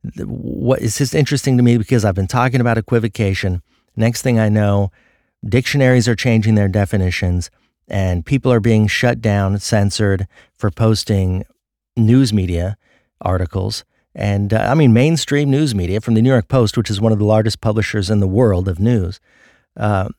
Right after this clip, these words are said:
and to me, it's just, it's just ridiculous. So w-, after I saw what was happening last night, I, I t-, I,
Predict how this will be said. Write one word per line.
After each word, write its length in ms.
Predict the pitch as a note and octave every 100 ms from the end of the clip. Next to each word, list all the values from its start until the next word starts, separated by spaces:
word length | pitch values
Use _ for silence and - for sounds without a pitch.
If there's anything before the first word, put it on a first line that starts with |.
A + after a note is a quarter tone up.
| -
and 180 | A#2+ G#2+
to 100 | C3
me, 200 | B2 B2+
it's 140 | A2+
just, 240 | - A2 -
it's 140 | -
just 240 | - G#2+
ridiculous. 640 | - G#2+ A2 C3 - G2 G2
So 180 | A#2 G2 - _ -
w-, 120 | - -
after 300 | B2 C3+ C#3+
I 80 | C3
saw 200 | - C3
what 100 | A#2+
was 100 | A2+
happening 340 | B2 B2 A2
last 320 | G#2 A#2+ -
night, 160 | A#2 G2+
I, 100 | F#2 -
I 140 | - G#2
t-, 180 | - B2 -
I, 160 | G2